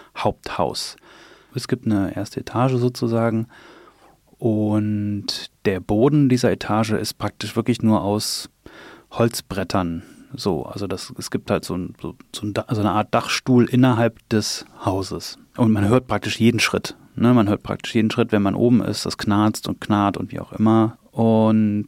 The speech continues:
ähm, oben haben unsere Kinder geschlafen, also oben waren die Schlafzimmer und, äh,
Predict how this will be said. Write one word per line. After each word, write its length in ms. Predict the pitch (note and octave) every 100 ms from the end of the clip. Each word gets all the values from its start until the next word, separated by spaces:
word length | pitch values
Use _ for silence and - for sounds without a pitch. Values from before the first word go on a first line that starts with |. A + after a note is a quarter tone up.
| -
ähm, 240 | G#2 F#2+ -
oben 240 | A2+ A2
haben 160 | G#2+ G2
unsere 200 | G2+ G#2
Kinder 260 | - G2+
geschlafen, 520 | G2 - A#2 C3 B2 G#2
also 160 | -
oben 160 | G#2+ G2+
waren 100 | F#2
die 60 |
Schlafzimmer 720 | - A#2+ C3 C3+ B2+ A#2+ - -
und, 420 | G2+ F#2+ G2 -
äh, 260 | G2 F#2+